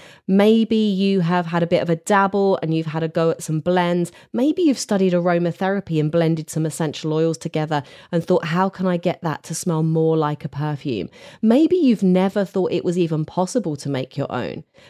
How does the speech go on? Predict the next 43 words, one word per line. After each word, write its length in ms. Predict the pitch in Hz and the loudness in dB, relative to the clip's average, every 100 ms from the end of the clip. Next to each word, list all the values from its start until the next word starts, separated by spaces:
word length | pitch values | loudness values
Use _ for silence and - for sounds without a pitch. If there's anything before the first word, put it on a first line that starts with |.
| - | 0
Maybe 320 | 233 285 294 | 4 4 4
you've 240 | 269 254 | 4 2
had 220 | 185 202 208 | 2 0 0
a 60 | |
go 400 | 196 202 196 196 - | 2 2 2 2 2
and 80 | |
it 80 | 175 | 0
all 200 | - 180 | 0 0
went 220 | 170 160 - | 2 0 -2
a 60 | |
bit 160 | 156 143 | -4 -4
wrong. 400 | 160 165 143 135 | 0 0 0 -2
This 160 | 139 131 | -6 -6
happens 240 | 143 151 143 | -8 -6 -8
quite 200 | - 151 | -6 -4
a 40 | 147 | 2
lot 340 | 156 151 - | 2 2 0
to, 320 | - 160 156 - - | -4 -4 -4 -8 -10
to 200 | - 151 | -4 -2
my 160 | 147 | 0
students 440 | 143 - 226 226 175 | -2 0 2 2 0
when 120 | 160 | -2
they 100 | 151 | -2
first 280 | 147 156 - | -4 -6 -4
come 180 | 202 233 | -2 -2
to 140 | 185 | -2
me. 200 | 131 - - - - 214 | -6 -6 -12 -20 -6 0
Maybe 300 | 262 302 294 | 2 4 6
you're 180 | 294 | 6
already 500 | - 247 220 226 226 | 4 2 2 2 0
making 380 | 208 190 190 190 | 0 0 -2 -4
perfume 580 | 175 185 170 165 151 147 | -2 -2 -2 -2 -2 -2
and 140 | - 185 | 0 0
you've 120 | 196 | 0
had 200 | 175 202 | -2 -6
some 200 | - 180 | -4 -4
successes. 720 | - 180 - 285 - 202 143 - - - 240 | -4 -8 -4 -6 -2 0 -2 -4 -20 -6 2
Maybe 220 | 330 605 | 2 2
you've 160 | 571 302 | -4 -2
had 120 | 285 | -2
some, 220 | - 208 - - | 0 0 -2 -2
like, 160 | 185 160 | -2 -2
happy 360 | 202 - 190 | -6 -4 -4